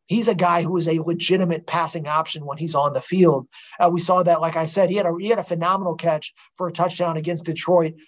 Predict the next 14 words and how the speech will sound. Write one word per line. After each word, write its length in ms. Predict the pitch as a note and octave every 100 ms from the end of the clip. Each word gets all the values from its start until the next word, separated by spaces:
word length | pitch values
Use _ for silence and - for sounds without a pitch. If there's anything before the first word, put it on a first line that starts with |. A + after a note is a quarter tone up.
| _ -
uh, 160 | D3+
last 300 | D3+ D#3+ D#3+
year. 120 | E3 D3+
Fantasy 340 | F3+ E3 D#3
managers, 320 | D#3 D#3 D3
go 140 | E3+ D#3+
and 100 | D3+
look 160 | D3+
it 80 | D#3+
up. 100 | D3+
He's 140 | D3
a 20 | D3+
guy 200 | D3+
who, 80 | D3+